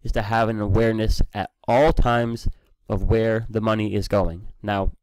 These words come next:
how do we do that? All right, so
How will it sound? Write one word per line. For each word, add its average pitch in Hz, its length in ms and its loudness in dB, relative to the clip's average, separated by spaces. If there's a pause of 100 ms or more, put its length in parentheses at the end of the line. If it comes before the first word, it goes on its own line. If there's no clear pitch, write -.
(160)
how 120 140 0
do 127 80 4
we 135 100 2
do 120 160 0
that? 82 160 -6 (3000)
All 113 180 4
right, 98 200 0
so 107 280 2